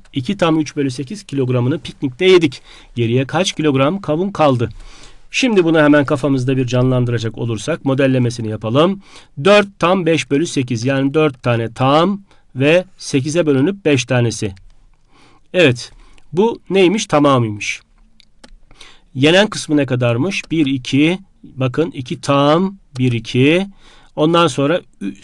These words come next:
üç bölü sekiz, sekize bölünmüş, üç tanesi yenmiş.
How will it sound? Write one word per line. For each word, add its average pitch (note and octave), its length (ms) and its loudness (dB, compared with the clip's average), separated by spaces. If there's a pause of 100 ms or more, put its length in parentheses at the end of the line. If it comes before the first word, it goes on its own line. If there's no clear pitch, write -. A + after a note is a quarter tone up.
(280)
üç - 220 -4
bölü D#3+ 220 2
sekiz, C3 360 -2
sekize D3 440 -2
bölünmüş, F#3+ 440 0
üç - 260 -6
tanesi C3+ 420 0
yenmiş. G#2 480 -4